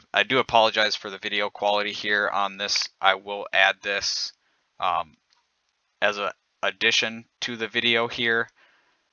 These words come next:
that you can see it a lot more clearly, who these people are, what's going on, you know. But as far as I can see with this project, Lord Society here, it is a future rug pull. It is a scam.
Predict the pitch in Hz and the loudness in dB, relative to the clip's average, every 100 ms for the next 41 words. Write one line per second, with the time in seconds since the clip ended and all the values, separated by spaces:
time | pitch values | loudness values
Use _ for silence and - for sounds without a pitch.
0 | _ - 92 95 95 98 - - 101 87 | _ -2 -2 -2 -8 -6 -4 0 0 0
1 | 85 95 90 87 87 - 107 104 101 98 | 0 0 0 -2 -8 -6 -4 -2 -4 -8
2 | 101 101 - 104 98 95 95 98 95 92 | -10 -8 -6 -8 -6 0 2 4 2 -2
3 | _ 101 101 - - 98 98 95 92 92 | _ -12 -10 -8 -6 -2 2 2 2 0
4 | 87 _ _ _ 98 87 80 82 _ _ | -6 _ _ _ -12 -10 -10 -12 _ _
5 | - _ _ _ _ _ 98 90 - _ | -20 _ _ _ _ _ -2 -2 -4 _
6 | _ _ - 110 - - 127 135 120 107 | _ _ -4 -2 -2 4 6 6 4 4
7 | 110 120 110 - 95 98 101 - _ _ | 2 0 -8 -6 -4 -4 -6 -10 _ _
8 | _ _ _ 98 98 - 69 104 - - | _ _ _ -6 -6 -8 -10 -6 -6 2
9 | 98 101 98 - 90 95 92 - - 101 | 2 2 -2 -6 -10 -10 -8 -6 -2 4
10 | 113 110 110 117 110 110 110 _ _ _ | 4 4 -2 -2 0 0 -4 _ _ _
11 | _ _ _ 104 - _ 104 101 98 98 | _ _ _ -4 -4 _ -4 -2 -4 -6
12 | - - - _ _ _ _ _ - 101 | -6 -8 -10 _ _ _ _ _ -10 -10
13 | - 104 110 120 113 120 123 113 101 78 | -8 -16 -6 -4 0 0 0 -2 -8 -8
14 | - - 104 107 104 101 - - 104 104 | -8 -6 -2 0 0 0 -4 -2 -2 0
15 | - - 127 131 92 | -2 2 4 4 2